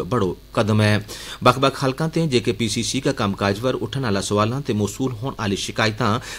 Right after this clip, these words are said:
खास करके सिविल ठेका में जारी करप्शन ते बख-बख सतह पर गैर कानूनी तरीका संग की जान वाली तकर्रियां जैसी शिकायतों के बाद यो कदम उठायो गयो है।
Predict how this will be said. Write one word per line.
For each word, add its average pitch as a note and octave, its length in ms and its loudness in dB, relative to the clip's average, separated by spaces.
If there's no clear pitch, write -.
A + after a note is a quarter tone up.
खास B2 220 6
करके D3+ 360 2
सिविल A2 420 2
ठेका C3+ 320 4
में A2 320 4
जारी A2+ 280 4
करप्शन C3 500 0
ते A#2+ 200 4
बख-बख A2+ 440 0
सतह C#3+ 400 0
पर C3+ 140 2
गैर A2+ 200 2
कानूनी G#2+ 360 2
तरीका A2+ 400 0
संग A2 300 2
की B2 100 6
जान B2+ 300 4
वाली G#2+ 200 2
तकर्रियां B2 580 2
जैसी G#2+ 260 2
शिकायतों A#2+ 500 0
के A#2 120 0
बाद F#2+ 420 2
यो G2+ 120 -2
कदम C3 340 -2
उठायो F#2+ 300 0
गयो G#2 260 4
है। G2+ 260 2